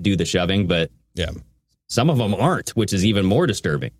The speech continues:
Speaker 2: Um, so we don't have anything highlighted on our end, so we're just trying to figure out where you're at in this article. So, uh, I'm glad you have it highlighted.
Speaker 1: Yeah, no
Speaker 2: Um,
Speaker 1: problem, man. I mean, it's just the, if you go down to where the video is,
Speaker 2: Yeah.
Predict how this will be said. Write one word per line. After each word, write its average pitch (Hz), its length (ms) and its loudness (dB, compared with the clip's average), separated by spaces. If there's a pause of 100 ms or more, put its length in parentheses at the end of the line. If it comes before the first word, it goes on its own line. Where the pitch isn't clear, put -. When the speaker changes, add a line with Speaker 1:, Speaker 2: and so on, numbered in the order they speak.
(100)
Speaker 2:
Um, 127 220 2
so - 120 0
we 180 160 2
don't 254 160 2
have 185 200 2
anything 139 300 0
highlighted 117 560 0
on 92 140 -2
our 101 240 0
end, 113 260 0
so 98 320 2
we're 104 140 0
just 107 240 -2
trying 107 140 0
to 85 60 -2
figure 98 220 -2
out 87 100 -2
where 92 160 0
you're 85 200 -2
at 85 200 -4
in 87 120 -4
this 85 160 -4
article. 90 420 -2
So, 82 300 -2 (140)
uh, 78 200 -4 (160)
I'm 101 120 -4
glad 101 260 0
you 90 140 2
have 78 220 -4
it 65 100 -6
highlighted. 55 560 -10 (440)
Speaker 1:
Yeah, 180 240 0 (180)
no 151 120 6
Speaker 2:
Um, - 60 2
Speaker 1:
problem, 101 240 2
man. 92 260 0
I 123 100 2
mean, 123 300 2 (500)
it's 131 160 2
just 156 300 0
the, 131 340 0 (840)
if 123 200 2
you 139 80 4
go 160 160 4
down 123 280 4
to 123 60 4
where 113 160 4
the 98 80 0
video 95 320 4
is, 113 320 0 (400)
Speaker 2:
Yeah. 107 140 2